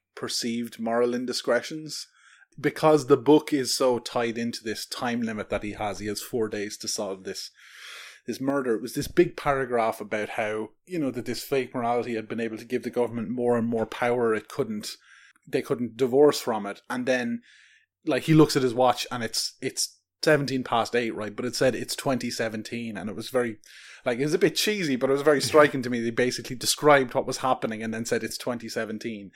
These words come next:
Speaker 2: Yeah.
Speaker 1: Um, which I think might be on purpose. <laughs> Um, there are definitely, when he's saying, like, "Oh, this is happening," there, in that chapter in the book that kind of explains the whole plot, which happens in this film in a, in a,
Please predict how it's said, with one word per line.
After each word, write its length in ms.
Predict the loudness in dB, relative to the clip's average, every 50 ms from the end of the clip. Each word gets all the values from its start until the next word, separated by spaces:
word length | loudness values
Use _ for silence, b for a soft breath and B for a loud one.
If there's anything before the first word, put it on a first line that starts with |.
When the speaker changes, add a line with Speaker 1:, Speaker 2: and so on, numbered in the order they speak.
| B B B B
Speaker 2:
Yeah. 440 | -6 -4 -2 -2 -2 0 0 0 0
Speaker 1:
Um, 340 | 0 0 -2 -2 -4 -8 -12 B B B B B B _
which 180 | -4 2 2
I 60 | 2
think 300 | 2 2 -2 -4 -4 -2
might 240 | -2 -2 -2 -2 -4
be 120 | 0 0 2
on 220 | 2 2 0 -2
purpose. 580 | -2 0 0 0 0 -2 -4 -2 -4 -4 -6 -6
<laughs> 360 | -4 -4 -2 -2 0 2 6 8
Um, 300 | 8 8 8 4 2 4
there 160 | 6 8 8
are 120 | 8 8 8
definitely, 600 | 6 4 4 4 0 -2 0 0 0 0 0 B B B B B
when 160 | _ -4 -2 -2
he's 160 | -4 -4 0
saying, 360 | 2 4 4 4 4 4 4
like, 220 | 4 4 4 2
"Oh, 80 | 0 -2
this 220 | 0 -2 -2 -2
is 100 | -4 -4
happening," 580 | 0 0 0 0 0 -4 -4 -4 -6 -8 -8 -4
there, 320 | -2 0 0 2 0 -2 B B B B B B B _
in 220 | -2 0 2 2
that 240 | 2 0 0 -2 -8 _ -20 -10 -6
chapter 540 | 2 4 4 4 2 0 2 4 4 4 4
in 100 | 2 0
the 60 | -2
book 320 | 0 0 0 0 0 -2
that 200 | -4 -4 -4 -4
kind 220 | -4 -4 -4 -2 -2
of 60 | -4
explains 1080 | -4 -4 -4 -4 -4 0 2 2 2 2 0 -4 -6 -8 -10 -10 -10 -12 -14 -14 -18 _ _
the 60 | -10 -10
whole 480 | -10 -8 -4 -2 -2 0 0 -2 -4
plot, 380 | -6 -4 -2 0 0 0 -2 -4 -12 -20 b b b b b b b b -8
which 160 | -6 -4 0
happens 340 | -2 -2 0 -2 -4 -4 -4
in 100 | -2 -2
this 160 | -2 -4 -4
film 300 | -2 -2 0 0 -2 -4 -6
in 120 | -8 -6
a, 200 | -6 -8 -8 -10 B B B B B B B B B B B B B B B B B B _ -6
in 140 | -2 -2
a, 80 | -2